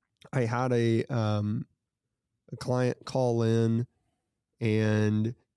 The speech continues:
they spoke to an assistant. They said, "Hey, you know, I can't find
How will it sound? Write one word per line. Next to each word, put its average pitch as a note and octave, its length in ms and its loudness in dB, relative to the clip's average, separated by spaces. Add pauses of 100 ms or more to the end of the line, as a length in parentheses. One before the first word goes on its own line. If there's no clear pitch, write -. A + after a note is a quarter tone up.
(100)
they A#2+ 100 -8
spoke - 320 -4
to B2 140 0
an A2+ 80 2
assistant. - 480 -4
They B2 80 -2
said, A2+ 220 -2
"Hey, C#3+ 260 2
you C#3 120 4
know, A#2+ 200 2
I A#2+ 100 0
can't - 420 -2
find B2 560 0